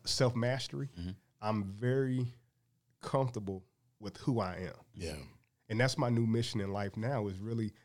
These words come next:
Speaker 1: I wanna teach other people how to show up with confidence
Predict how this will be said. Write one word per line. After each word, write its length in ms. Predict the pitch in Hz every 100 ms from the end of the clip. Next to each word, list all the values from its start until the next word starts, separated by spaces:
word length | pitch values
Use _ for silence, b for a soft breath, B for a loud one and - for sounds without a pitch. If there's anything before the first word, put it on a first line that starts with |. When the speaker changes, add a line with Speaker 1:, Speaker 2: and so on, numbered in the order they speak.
| b
Speaker 1:
I 40 |
wanna 160 | 123 127
teach 280 | 120 139 127
other 140 | 120
people 260 | 117 120 107
how 100 | 104
to 60 |
show 340 | 98 - 117 110
up 180 | 104 - _ _ _ -
with 180 | 107 -
confidence 640 | - 147 160 170 170 -